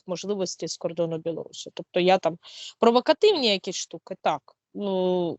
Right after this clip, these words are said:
наступальні в мене поки не виходить. Ну,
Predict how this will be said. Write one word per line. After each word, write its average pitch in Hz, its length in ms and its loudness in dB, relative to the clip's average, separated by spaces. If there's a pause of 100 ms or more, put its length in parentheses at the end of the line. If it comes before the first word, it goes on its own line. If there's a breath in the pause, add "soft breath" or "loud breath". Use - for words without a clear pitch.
наступальні 208 800 4
в 156 40 -12
мене 202 260 -2
поки 185 280 -6
не 170 100 -6
виходить. - 460 -14 (460)
Ну, 190 300 4